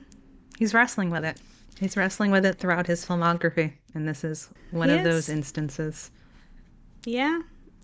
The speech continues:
Speaker 2: People are obviously shaped by their childhoods. So, so interesting. That Steven Spielberg is a pretty good filmmaker, huh?
Speaker 1: Yeah, I think he's pretty good.
Speaker 2: <laughs>
Speaker 1: And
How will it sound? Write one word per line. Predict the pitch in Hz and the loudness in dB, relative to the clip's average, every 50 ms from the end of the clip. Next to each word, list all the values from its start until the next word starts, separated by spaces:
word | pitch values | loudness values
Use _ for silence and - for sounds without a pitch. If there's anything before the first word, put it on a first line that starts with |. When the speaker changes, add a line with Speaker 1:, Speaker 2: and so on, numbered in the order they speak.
| - | -16
Speaker 2:
People | - 240 226 - 240 240 | -12 -12 -10 -6 -2 0
are | 247 254 247 247 | 2 2 4 4
obviously | 254 254 254 240 254 262 254 - 269 | 4 2 2 0 0 0 0 0 -2
shaped | 254 - - 240 220 233 - - - - | 0 0 0 0 0 -2 -4 -8 -6 -2
by | 247 247 247 | -2 0 0
their | 240 254 254 254 254 254 254 - - _ - - - _ - - _ - - - | 0 0 0 2 0 0 -2 -6 -12 _ -20 -20 -20 _ -20 -20 _ -20 -20 -10
childhoods. | - - 240 262 285 247 233 202 185 196 - - - - - - - | -6 -2 0 0 0 0 0 -2 -2 -2 -4 -6 -6 -8 -12 -16 -10
So, | - - 254 226 208 202 208 208 - - - - - - - - | -2 0 2 2 2 2 -2 -4 -6 -12 -20 -20 -20 -20 -20 -20
so | - - - 247 330 453 | -12 -4 0 2 2 4
interesting. | 440 220 240 - - 214 214 - - 190 185 - 226 - - - - - - - - - - - - - - - - - - - | 4 4 2 2 0 0 -2 0 0 0 0 0 -2 -8 -12 -12 -12 -12 -12 -12 -14 -16 -18 -18 -20 -20 -20 -20 -20 -20 -4 2
That | - 440 539 - | 2 2 4 6
Steven | - 440 415 392 320 | 6 8 8 8 8
Spielberg | 277 - - 226 226 208 196 165 | 6 6 6 6 6 6 4 2
is | 190 196 | -2 0
a | - | 2
pretty | - 220 214 208 | 2 4 4 4
good | 196 175 170 - | 4 2 0 -2
filmmaker, | - - - 190 196 185 156 - - - - 185 | -4 0 0 0 2 0 -2 -2 -2 0 0 2
huh? | 190 190 226 277 - - - - - | 2 2 2 0 -2 -6 -16 -4 2
Speaker 1:
Yeah, | 240 240 247 240 247 | 4 6 6 8 8
I | 247 262 302 | 6 6 4
think | 302 427 480 - | 2 0 4 4
he's | 440 415 - | 4 4 4
pretty | - - 180 160 143 139 | 4 2 2 4 2 2
good. | 147 139 143 143 147 147 - - - - - - - - - - _ - | 2 4 4 2 2 0 -4 -10 -16 -18 -20 -20 -20 -20 -20 0 _ 6
Speaker 2:
<laughs> | 302 311 302 269 311 285 - 285 277 285 - - - 440 480 466 - - - 339 - - - - - - - - - - - - - - - - - - _ _ _ _ - - - | 8 8 8 8 8 10 10 10 10 8 8 6 6 6 6 4 4 4 4 4 2 0 -2 0 0 0 -2 -4 -6 -6 -6 -6 -8 -16 -20 -20 -20 -20 _ _ _ _ -16 0 4
Speaker 1:
And | 269 285 285 285 277 277 254 - | 6 8 8 8 8 6 4 4